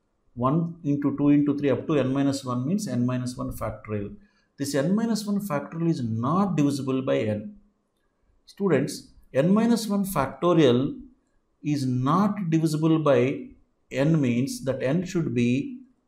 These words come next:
n minus one factorial is not divisible by, by n means that n should be a prime number.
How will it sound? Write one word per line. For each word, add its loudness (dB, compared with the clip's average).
n -2
minus 2
one -2
factorial 0
is -2
not 0
divisible 0
by, 0
by 4
n 4
means 4
that -4
n 0
should -4
be 4
a 2
prime -4
number. 0